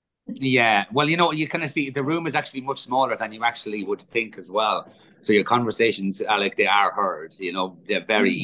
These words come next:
Speaker 1: easily in that sense too. Yeah, yeah. But look, I mean, you're obviously gonna be, it's gonna be aired on T V anyway, so it'll be heard by the whole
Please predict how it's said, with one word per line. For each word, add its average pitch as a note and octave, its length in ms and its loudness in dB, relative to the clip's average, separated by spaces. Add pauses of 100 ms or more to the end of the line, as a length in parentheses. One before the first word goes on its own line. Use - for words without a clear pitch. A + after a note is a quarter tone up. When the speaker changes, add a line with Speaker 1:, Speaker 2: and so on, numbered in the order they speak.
Speaker 1:
easily F2 380 -4
in E2 60 -8
that F#2 200 -2
sense E2 300 -8
too. F2+ 260 4
Yeah, F2 220 2
yeah. F2+ 260 0
But C3 120 2
look, - 260 0 (320)
I - 20 -4
mean, A#2 140 4
you're G#2+ 120 4
obviously G#2+ 260 0
gonna G#2 180 0
be, G2+ 80 -4
it's - 80 -10
gonna A#2 140 4
be G#2 120 6
aired G#2 140 6
on G2 80 2
T G#2+ 140 -2
V G2 180 2
anyway, F#2 260 0
so G2 120 -4
it'll F#2 120 -2
be F#2+ 100 -2
heard G#2 220 2
by F#2 120 -6
the F2+ 80 -8
whole G2+ 220 2